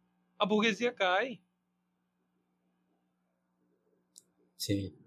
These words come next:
Speaker 2: Não, e, e eu reforço, assim, que, o que você falou. Eu acho que sempre existe o perigo de uma fala ser descontextualizada e, e é, é,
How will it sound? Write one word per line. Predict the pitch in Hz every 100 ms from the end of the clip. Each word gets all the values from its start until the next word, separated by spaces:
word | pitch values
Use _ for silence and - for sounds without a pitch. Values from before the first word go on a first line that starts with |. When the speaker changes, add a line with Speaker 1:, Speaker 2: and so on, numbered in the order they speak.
| _ _ _ _ _ _ _ 156
Speaker 2:
Não, | 156
e, | 147 156 147
e |
eu | 147
reforço, | 277 - 156 139
assim, | - 127
que, | -
o | 127
que | 135
você | 123 -
falou. | 123 135 117 104
Eu | 107
acho | 110
que | - 127 110 - - _ _ _ _ _ _
sempre | - 131 135 156
existe | 135 135 -
o | 127
perigo | 139 120 123 123
de | 123
uma | 120 120
fala | - 120 120
ser | - 120
descontextualizada | - - 120 - 113 - 113 107 104 110 147 127 101
e, | 104 101 98 95 90 - _ _ _ _ _ _ _ -
e | 104
é, | 104 104 107
é, | 110 107 104 101 98 98 95 95